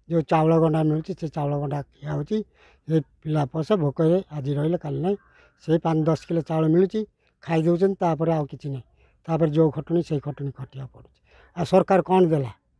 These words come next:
ରାଜ୍ୟର କ'ଣ ମୁଖ୍ୟ କଲା? ମୁଖ୍ୟର କିଛି ଅଭ୍ୟର୍ଥତା ନାହିଁ।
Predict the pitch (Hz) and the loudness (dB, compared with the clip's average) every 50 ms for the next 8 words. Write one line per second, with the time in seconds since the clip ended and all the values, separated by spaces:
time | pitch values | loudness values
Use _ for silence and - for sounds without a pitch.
0 | _ _ _ _ _ _ - 165 175 160 170 196 180 - 180 190 196 185 170 156 | _ _ _ _ _ _ -4 -2 2 4 6 6 6 4 4 2 4 4 2 0
1 | - - 156 135 127 131 127 117 - _ _ _ _ _ _ _ _ _ _ - | -2 -6 -10 -10 -10 -12 -12 -14 -16 _ _ _ _ _ _ _ _ _ _ -10
2 | 170 - - 180 175 170 165 - 160 - 185 175 147 143 175 156 - 147 131 - | -10 0 4 4 4 4 4 0 0 0 2 2 4 4 2 2 0 -2 -8 -10
3 | 131 117 117 113 - | -12 -16 -16 -16 -20